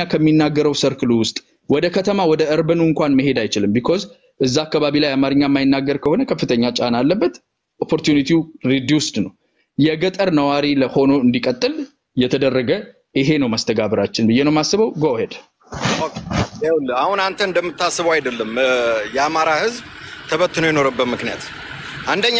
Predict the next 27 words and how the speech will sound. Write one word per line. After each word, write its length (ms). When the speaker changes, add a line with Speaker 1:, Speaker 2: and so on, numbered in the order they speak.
Speaker 2:
ከተ-፣ 300
ይኸውልህ 380
የእናንተ 420
ትርክትና 400
የእኛ 280
ትርክት 280
የሚለያየው 500
እዚህ 140
ላይ 120
ነው። 120
የእኛ 320
አባቶች 440
አገር 260
ለማቅናት 520
ነው 100
የሄዱት 260
ሲባል 540
ከተሞች 440
ሲመሰርቱ፣ 540
እ፣ 120
ወታደር 440
ሆነው 180
ሲያገለግሉ፣ 580
ህዝቡን 500
ሲያነቁ፣ 460
ሲያስተምሩ 580
የ-፣ 160